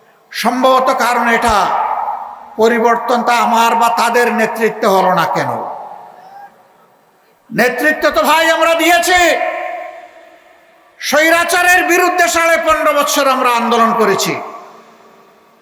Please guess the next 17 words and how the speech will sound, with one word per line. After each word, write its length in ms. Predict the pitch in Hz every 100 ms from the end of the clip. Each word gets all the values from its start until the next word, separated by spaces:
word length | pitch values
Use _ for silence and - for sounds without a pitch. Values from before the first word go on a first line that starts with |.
| _ _ _ _ -
আমরা 280 | 269 302 285
জীবন 440 | 269 294 349 349
দিয়েছি, 540 | 349 359 349 359 320 240 - - - - - - - - - _ _
আমরা 280 | 240 285 302
মামলা 420 | 294 285 285 302
গলায় 300 | 277 285 294
নিয়ে 220 | 285 285
জেলে 320 | 277 247 277 294
ঢুকেছি, 500 | 269 262 262 240 190 - - - - - - _ _ _ _ _ -
ঘর 320 | 254 320 302
বাড়ি 300 | 302 302 311
ছেড়ে 440 | 311 294 302 285 294 - - - - - - -
এখানে 440 | 254 277 294 302 285
সেখানে 420 | 294 285 285 285
আমরা 220 | 277 277
পালিয়ে 400 | 262 254 247 254
বেরিয়েছি। 560 | 240 220 202 185 -